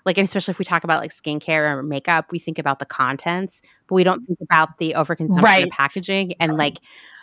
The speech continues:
Speaker 1: if you wanna talk about an industry that goes super hard, that prioritizes packaging almost over anything else,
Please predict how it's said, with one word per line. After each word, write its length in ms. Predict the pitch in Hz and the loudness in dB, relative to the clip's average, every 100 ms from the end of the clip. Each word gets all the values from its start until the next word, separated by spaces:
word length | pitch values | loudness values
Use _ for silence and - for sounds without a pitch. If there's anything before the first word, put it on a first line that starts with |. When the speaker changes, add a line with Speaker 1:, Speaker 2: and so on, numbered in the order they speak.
| - | -4
Speaker 1:
if 180 | 170 - | -2 0
you 80 | 190 | 2
wanna 180 | 226 | 2
talk 200 | 233 214 175 | 2 -2 0
about 160 | 165 | 0
an 60 | 156 | 0
industry 400 | 156 151 - 147 | -2 -4 -2 -2
that 160 | 139 | -2
goes 240 | 151 139 - | 0 0 -2
super 500 | - - 180 180 160 | -6 -4 -2 0 0
hard, 560 | - 143 143 139 139 147 | 4 2 4 0 -6 -2
that 200 | 156 - | -2 -2
prioritizes 1500 | - - 196 196 202 214 226 220 - 180 165 170 175 160 156 | -8 0 4 4 2 0 0 -2 -2 0 0 0 -2 -2 -4
packaging 580 | - 151 156 160 147 139 - - | -2 -2 0 -2 -6 -8 -4 2
almost 400 | 190 285 359 - 180 | 4 4 0 -2 -2
over 260 | 165 160 - | 0 0 -2
anything 440 | 151 147 151 147 | -2 -4 -4 -2
else, 440 | 143 151 208 - | 0 0 0 -4